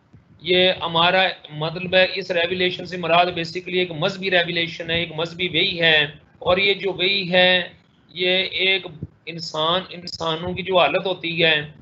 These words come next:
उसके लिए खसूसी तौर पर अल्लाह की तरफ से यानी कि, यानी कि तस्लीम शुदा या अल्लाह की तरफ से एक हदायत शुदा होती है। It is within this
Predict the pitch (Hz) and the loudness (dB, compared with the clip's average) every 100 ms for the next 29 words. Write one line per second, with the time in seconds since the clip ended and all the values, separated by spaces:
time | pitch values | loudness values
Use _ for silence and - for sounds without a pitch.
0 | - - - - - - 190 - 196 185 | -14 -2 0 0 -2 -4 -4 0 2 2
1 | - - 180 - 214 190 180 180 175 175 | 0 -10 -14 -10 -8 -2 -2 2 4 4
2 | 170 - _ - - 180 185 180 180 170 | 2 -8 _ -20 -10 -2 -2 -2 -6 -8
3 | - 170 170 170 165 170 - _ - 143 | -8 -6 -4 -4 -4 -6 -6 _ -10 -4
4 | 156 170 170 170 165 156 - 160 180 - | -2 -2 -2 -6 -8 -8 -8 -6 -6 -8
5 | 170 170 160 151 - _ _ _ 156 160 | 2 4 4 2 -6 _ _ _ -4 -2
6 | 180 180 180 175 165 165 170 156 147 160 | 0 0 0 -2 -4 -4 0 0 0 -4
7 | 160 147 143 147 160 - 165 170 160 160 | -4 -6 0 2 0 -4 -2 0 0 -4
8 | 151 143 135 - - - - _ _ _ | 0 0 0 -4 -18 -20 -20 _ _ _
9 | _ 180 185 202 175 196 180 190 185 190 | _ -4 -2 -2 -4 -4 -4 -4 -4 -6